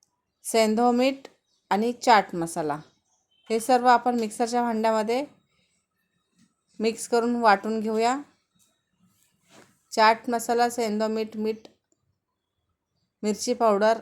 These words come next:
आणि साखर हे सर्व वाटून घेतल्यावर याचा एक छानसा मसाला तयार होतो, ज्याने आपल्या चिवड्याला टेस्ट येणार आहे. त्यानंतर इथे आपण शेंगदाणे, डाळ्या, खोबरं जे काही आपण इथे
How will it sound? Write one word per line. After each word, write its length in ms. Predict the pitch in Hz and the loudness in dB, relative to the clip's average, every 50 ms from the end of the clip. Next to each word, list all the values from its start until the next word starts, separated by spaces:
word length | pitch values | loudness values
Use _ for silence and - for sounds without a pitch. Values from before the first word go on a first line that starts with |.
| - _ _ _ _ - 190 | -8 _ _ _ _ -4 -2
आणि 420 | 202 208 196 202 214 240 269 302 - _ _ _ _ _ _ _ _ _ _ _ _ _ _ - | 0 0 0 -2 -2 -2 -2 -4 -6 _ _ _ _ _ _ _ _ _ _ _ _ _ _ -10
साखर 520 | - - 247 233 226 - 208 180 160 - - _ _ | -2 0 0 0 0 -2 -6 -6 -6 -6 -12 _ _
हे 240 | 160 175 214 220 214 | -16 -10 -8 -8 -6
सर्व 300 | 214 240 226 233 233 233 | -2 -2 0 0 2 2
वाटून 320 | 226 220 214 220 220 226 | 2 2 0 0 -6 -6
घेतल्यावर 320 | 226 220 214 226 220 220 | -6 -6 -4 -2 -2 -2
याचा 200 | 220 214 214 220 | -2 -2 -4 -6
एक 120 | 214 214 - | -8 -8 -10
छानसा 400 | - - 226 226 220 214 220 226 | -12 -6 -6 -6 -6 -4 -6 -6
मसाला 420 | 220 208 208 196 - 220 220 214 208 | -4 -4 -6 -4 -4 -2 -2 -2 -2
तयार 260 | 214 208 208 208 208 | 0 0 0 0 0
होतो, 240 | 202 196 220 220 214 | -2 -2 -4 -6 -4
ज्याने 240 | 220 208 202 208 | -4 -4 -4 -4
आपल्या 240 | 202 196 - 214 208 208 | -6 -6 -6 -8 -8 -6
चिवड्याला 420 | 220 202 196 196 190 190 202 214 | -4 -4 -2 0 0 0 0 -2
टेस्ट 400 | 208 - 240 220 202 202 - - | -4 -4 -2 -2 -2 -4 -4 -6
येणार 260 | 202 185 175 175 170 170 | -6 -6 -4 -6 -4 -6
आहे. 300 | 170 175 196 220 277 302 - _ _ _ _ _ _ _ _ _ _ _ _ _ _ _ _ _ _ _ _ _ _ _ _ _ _ _ _ _ _ _ _ _ _ _ _ _ _ _ _ _ _ _ _ _ _ _ _ _ _ _ _ _ _ _ - | -6 -6 -6 -8 -10 -10 -12 _ _ _ _ _ _ _ _ _ _ _ _ _ _ _ _ _ _ _ _ _ _ _ _ _ _ _ _ _ _ _ _ _ _ _ _ _ _ _ _ _ _ _ _ _ _ _ _ _ _ _ _ _ _ _ 2
त्यानंतर 480 | 233 233 240 240 233 226 220 240 226 | 2 2 2 2 -2 -2 -2 -4 -2
इथे 240 | 233 233 220 - 240 | -2 -4 -2 0 0
आपण 280 | 233 220 226 240 233 233 | 0 0 -2 -4 -8 -6
शेंगदाणे, 600 | 226 240 220 214 208 214 214 214 214 214 220 220 | -6 -6 -6 -4 -4 -2 -2 -2 -2 -4 -4 -4
डाळ्या, 460 | 208 214 202 196 196 202 202 208 208 214 208 _ _ _ _ _ _ _ | 0 2 4 4 4 4 2 0 -2 -6 -10 _ _ _ _ _ _ _
खोबरं 600 | - 220 214 208 196 190 202 214 214 214 214 208 208 - _ _ _ _ _ _ _ _ - | -4 -2 -2 -2 -2 -2 0 2 2 2 2 0 -4 -8 _ _ _ _ _ _ _ _ 2
जे 160 | 226 240 240 | 4 4 4
काही 340 | 240 - 240 240 233 240 233 | 4 4 0 2 2 2 2
आपण 320 | 214 208 208 - 214 208 | 2 2 0 -2 -6 -6
इथे 320 | 214 202 208 - 220 233 | -6 -6 -6 -6 -6 -6